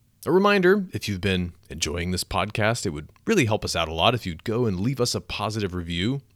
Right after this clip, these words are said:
on Apple Podcasts. Also, subscribe to the email list at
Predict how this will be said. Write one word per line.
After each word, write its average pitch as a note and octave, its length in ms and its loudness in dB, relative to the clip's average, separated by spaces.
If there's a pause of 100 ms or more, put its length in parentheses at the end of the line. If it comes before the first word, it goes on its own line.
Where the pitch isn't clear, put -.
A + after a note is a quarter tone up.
on D#2+ 180 -6
Apple E2+ 260 -6
Podcasts. G2 800 -6 (800)
Also, G#2 300 -2
subscribe G2+ 560 0
to G#2 60 -2
the F#2+ 180 -2
email G#2+ 260 4
list A2 320 2
at - 140 -8